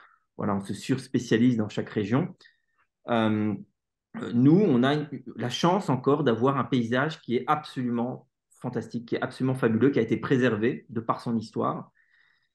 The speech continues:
Et donc, on va, on, on est un petit peu les gar-, on est que des passants dans ces paysages. Donc, on est un petit peu les garants de cet écrin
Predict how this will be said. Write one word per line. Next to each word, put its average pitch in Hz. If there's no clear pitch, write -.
Et 117
donc, 180
on 127
va, 139
on, 127
on 131
est 143
un 147
petit 156
peu 185
les 156
gar-, 147
on 143
est 147
que 120
des 139
passants 135
dans 113
ces 110
paysages. 107
Donc, 110
on 117
est 123
un 123
petit 127
peu 180
les 113
garants 127
de 107
cet 101
écrin 131